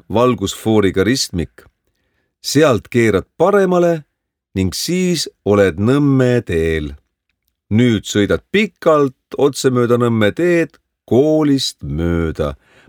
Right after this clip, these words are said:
Maximast mööda, restoranist mööda, lasteaiast mööda, kuni näed paremal pool parki. See on Räägu park. Pargi juures keerad paremale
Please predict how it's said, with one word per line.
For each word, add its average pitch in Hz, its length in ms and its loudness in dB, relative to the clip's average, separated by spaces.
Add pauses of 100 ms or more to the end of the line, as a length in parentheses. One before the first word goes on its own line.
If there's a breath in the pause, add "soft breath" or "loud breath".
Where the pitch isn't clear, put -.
(140 soft breath)
Maximast 101 880 -2
mööda, 90 680 0 (400 soft breath)
restoranist 101 960 0
mööda, 98 640 0 (320 loud breath)
lasteaiast 104 1040 2
mööda, 101 680 0 (360 soft breath)
kuni 110 160 2
näed 110 240 0
paremal 110 480 2
pool 113 220 0
parki. 120 640 -4 (840)
See 117 540 2 (100)
on 85 320 -4
Räägu 110 720 -2
park. - 600 -8 (880 soft breath)
Pargi 127 400 0
juures 107 200 2
keerad 104 300 0
paremale 95 560 0